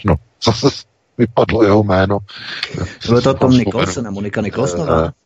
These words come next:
Speaker 2: Nebyli to oni?
Speaker 1: ne, ne, ne, ne, ne, ne,
Speaker 2: Ne.
Speaker 1: ne, to, to, to je
Speaker 2: Od toho
Speaker 1: úplně
Speaker 2: právě
Speaker 1: jiný.
Speaker 2: dostávali informace, nebo od těch dostávali
Speaker 1: No,
Speaker 2: informace.
Speaker 1: ano, ano.
Speaker 2: Jo.
Speaker 1: Ale co je důležité, co je důležité, tohleto se normálně nedostane k mladému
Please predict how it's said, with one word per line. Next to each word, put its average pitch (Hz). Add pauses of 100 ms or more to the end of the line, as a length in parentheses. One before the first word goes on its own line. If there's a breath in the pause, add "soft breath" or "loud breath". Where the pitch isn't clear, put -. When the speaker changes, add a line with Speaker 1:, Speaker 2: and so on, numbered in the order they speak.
Speaker 2:
Nebyli 98
to 95
oni? 92
Speaker 1:
ne, 120
ne, 123
ne, 101
ne, 90
ne, 85
ne, 85
Speaker 2:
Ne. 78
Speaker 1:
ne, 87
to, 71 (120)
to, 73
to -
je 78
Speaker 2:
Od 113
toho 165
Speaker 1:
úplně 165
Speaker 2:
právě 143
Speaker 1:
jiný. 143
Speaker 2:
dostávali 143
informace, 131
nebo 92
od 98
těch 107
dostávali 101
Speaker 1:
No, 98
Speaker 2:
informace. 107
Speaker 1:
ano, 87
ano. 87 (220)
Speaker 2:
Jo. 90
Speaker 1:
Ale 101 (140)
co -
je 123
důležité, 113
co -
je 104
důležité, 101
tohleto 117
se -
normálně 98
nedostane 85
k -
mladému 87